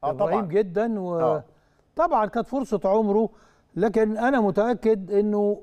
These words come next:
Speaker 2: يعني
Speaker 1: أهو
Speaker 2: يكفي
Speaker 1: شكله بيبكي مسكين، يعني برضه
Speaker 2: اختياره. آه،
Speaker 1: متأثر.
Speaker 2: طبعا.
Speaker 1: مم.
Speaker 2: يعني هذا مشروع لاعب، آه، كبير ينتظره مستقبل، آه، كبير بإذن الله.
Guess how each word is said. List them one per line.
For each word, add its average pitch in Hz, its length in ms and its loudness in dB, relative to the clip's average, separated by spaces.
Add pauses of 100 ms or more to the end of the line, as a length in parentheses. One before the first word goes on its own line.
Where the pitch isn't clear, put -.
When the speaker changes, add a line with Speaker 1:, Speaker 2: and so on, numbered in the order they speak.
(120)
Speaker 2:
يعني 180 640 0
Speaker 1:
أهو 262 80 2
Speaker 2:
يكفي 233 380 2
Speaker 1:
شكله 135 500 -4
بيبكي 143 420 0
مسكين، 156 520 -4
يعني 135 340 -2
برضه 160 120 2
Speaker 2:
اختياره. 190 560 0
آه، 190 40 2
Speaker 1:
متأثر. 214 280 -2
Speaker 2:
طبعا. 131 360 -8
Speaker 1:
مم. 123 240 -10 (2250)
Speaker 2:
يعني 147 500 -2
هذا 160 840 2 (540)
مشروع 190 460 0
لاعب، 175 580 -2
آه، 131 420 -4 (880)
كبير 180 520 2 (480)
ينتظره 165 480 0
مستقبل، 147 840 -2
آه، 120 260 -6
كبير 147 360 0
بإذن 120 280 -6
الله. 107 220 -6